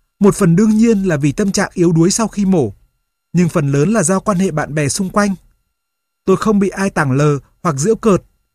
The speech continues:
nhưng tôi đang nằm trong bệnh viện, người ra người vào thật chóng vánh. Vừa thân thân nhau một tí thì bạn đã ra viện mất. Nhất là phòng tôi nằm,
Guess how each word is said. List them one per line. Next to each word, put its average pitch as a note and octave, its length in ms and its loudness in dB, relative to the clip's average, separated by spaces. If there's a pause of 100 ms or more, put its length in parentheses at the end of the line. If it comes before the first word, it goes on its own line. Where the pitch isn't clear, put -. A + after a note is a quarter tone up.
(260)
nhưng F3+ 200 0
tôi G3 160 0
đang G3 200 -2
nằm E3 180 -2
trong F#3+ 140 -2
bệnh D#3+ 180 -4
viện, E3 200 -2 (540)
người F#3 220 6
ra G#3 200 0
người G3+ 180 2
vào D3 220 0
thật - 180 -8
chóng E3 200 -4
vánh. E3 240 -2 (680)
Vừa D#3+ 140 4
thân F#3+ 200 0
thân F#3+ 180 0
nhau F#3+ 140 0
một C#3 200 -4
tí D#3+ 240 -2
thì G3 160 -4
bạn D#3+ 220 -2
đã D#3 100 -6
ra G3+ 200 -2
viện E3+ 220 -2
mất. A#3+ 140 -2 (800)
Nhất G#3 220 -2
là F3+ 100 2
phòng B2+ 260 -6
tôi F#3+ 120 0
nằm, D3 240 -4